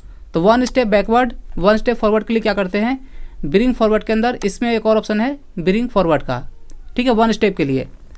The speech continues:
और इसमें एक और ऑप्शन है, अ, सेंड पीछे ले जाने के लिए, ठीक है। अगर वन स्टेप बैक करना होगा ना तो बि-,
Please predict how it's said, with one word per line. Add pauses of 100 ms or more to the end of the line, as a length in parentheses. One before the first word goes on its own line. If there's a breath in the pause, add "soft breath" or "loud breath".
(400 soft breath)
और
इसमें
एक
और
ऑप्शन
है,
अ,
सेंड
पीछे
ले
जाने
के
लिए, (720 soft breath)
ठीक
है।
अगर
वन
स्टेप
बैक
करना
होगा
ना (420 soft breath)
तो
बि-,